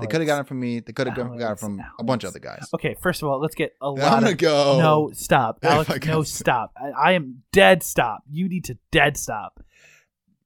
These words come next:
Speaker 2: First of all, you can't just give someone aids. Obviously, they would get H I V first. That'd be step
Speaker 1: <laughs>
Speaker 2: one.
Speaker 1: Obviously.
Speaker 2: And two,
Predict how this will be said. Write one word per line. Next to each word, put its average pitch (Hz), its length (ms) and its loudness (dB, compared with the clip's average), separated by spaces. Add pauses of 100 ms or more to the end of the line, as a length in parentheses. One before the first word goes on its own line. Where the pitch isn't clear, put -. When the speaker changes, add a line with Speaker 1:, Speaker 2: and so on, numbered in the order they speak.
(400)
Speaker 2:
First 240 240 6
of 143 80 -6
all, 143 200 0
you 175 140 -10
can't 220 220 -4
just 190 180 -10
give 135 180 -6
someone 185 260 2
aids. 127 320 -8
Obviously, 151 480 -4
they 202 120 2
would 170 120 2
get 175 180 0
H 156 240 -2
I 180 120 6
V 180 220 -2
first. 120 540 -6 (200)
That'd 147 200 2
be 185 120 0
step 170 260 4
Speaker 1:
<laughs> - 80 -2
Speaker 2:
one. 151 200 4
Speaker 1:
Obviously. - 480 -8
Speaker 2:
And 165 260 -2
two, 220 380 0